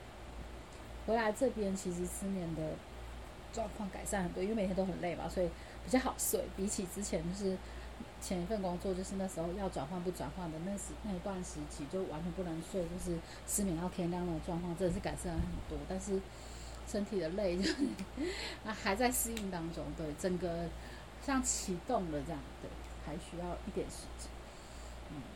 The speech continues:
我相信会更好啦，然后就是，就是要坚持，对，然后也祝福大家，就是上半年我们熬过了，那下半年我们再打拼一下，很快很快就会迎接好，嗯，更美好的二零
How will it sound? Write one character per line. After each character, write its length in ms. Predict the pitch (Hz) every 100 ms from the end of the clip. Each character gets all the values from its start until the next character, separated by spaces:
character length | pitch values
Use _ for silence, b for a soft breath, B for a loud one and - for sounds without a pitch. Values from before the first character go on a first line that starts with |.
| -
我 40 |
相 180 | 190 269
信 100 | 269
会 100 | 277
更 260 | 262 247 202
好 120 | 175
啦， 260 | - - 131
然 120 | 160
后 300 | 175 190 160 143 -
就 60 |
是， 60 | 190 185 143 - - - - - - - -
就 80 | 196
是 100 | 196
要 60 | 196 165
坚 160 | - 151 156
持， 300 | - - - - - - - - -
对， 80 | - - - - - -
然 100 | 165
后 240 | 185 175 160 180 B B - - 165
也 60 | 165
祝 80 | -
福 160 | 220 185 185
大 180 | 185 156
家， 300 | - 123 98 175
就 60 |
是 300 | 170 175 151 143 - -
上 200 | - 220 208
半 140 | 208
年 120 | 175
我 80 | 151
们 120 | 156
熬 100 | 139
过 280 | 151 196 170
了， 120 | 123 101
那 100 | 170
下 140 | 190 175
半 140 | 165
年 120 | 160 139
我 80 | 147
们 80 | 160
再 180 | 202 190 -
打 80 | - -
拼 160 | - 190
一 80 | 151
下， 160 | 175 - -
很 160 | 175 190
快 160 | 302
很 160 | 285 196
快 180 | 269 208
就 100 | 240
会 140 | 220
迎 200 | 190 190
接 180 | 196 202 B B -
好， 140 | - 165 160 - - - -
嗯， 260 | 185 180 175
更 100 | 269
美 160 | 226 165
好 200 | 180 156
的 80 | -
二 120 | 175
零 140 | 147